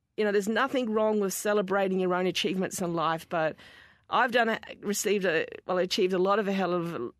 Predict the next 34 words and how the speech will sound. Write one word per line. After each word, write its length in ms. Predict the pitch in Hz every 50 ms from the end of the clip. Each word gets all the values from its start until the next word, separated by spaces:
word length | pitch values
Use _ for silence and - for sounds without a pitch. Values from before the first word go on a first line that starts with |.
| -
lot 120 | 180 185 180
of 80 | 180
my 200 | 190 160 175 202
own 60 | 226 240
achievements, 440 | 226 - - 185 - 175 156 - -
but 160 | - 170 180
I 100 | 185 175 202 196 202
don't 180 | 190 - -
sing 300 | - - - 196 185 185
my 220 | 180 170 175 175 170
own 100 | 170 151
praise. 340 | - - 190 175 180 175
I'm 140 | 180 156 160
just 220 | 165 175 175 - -
happy 340 | 185 160 175 - 180 170
to 140 | 165 - 165
s-, 180 | 127 170 - -
to 160 | - - - -
just 240 | - 180 175 - -
keep 220 | - 202 - 180
going 340 | 175 165 160 170 170 170 170
and 100 | 165 147
going 280 | 156 151 156 151 156
and 100 | 156 151
going. 320 | 156 156 156 147 147 147 147 - - - - - -
And 160 | - 175 185
for 120 | - - 175
me, 540 | 196 208 214 220 226 214 185 180 196 208 - - - _ _ _ _
one 160 | - 196 214
of 80 | 208 196
the 80 | 185
greatest 500 | 180 - - 190 196 202 202 202 202 -
things 280 | - 190 175 175 170 170
I, 340 | 143 139 185 185 220 220